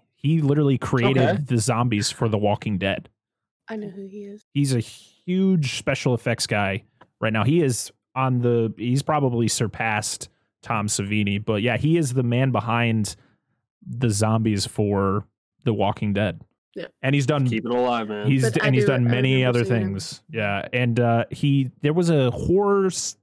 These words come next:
Speaker 1: anthology series or horror documentary series he had on A M C,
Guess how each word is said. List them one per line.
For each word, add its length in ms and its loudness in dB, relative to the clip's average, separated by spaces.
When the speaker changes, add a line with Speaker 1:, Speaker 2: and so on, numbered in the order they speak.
Speaker 1:
anthology 720 0
series 380 2
or 140 0
horror 540 2
documentary 600 0
series 380 0
he 160 -2
had 240 0
on 160 -2
A 40 -6
M 120 0
C, 380 -4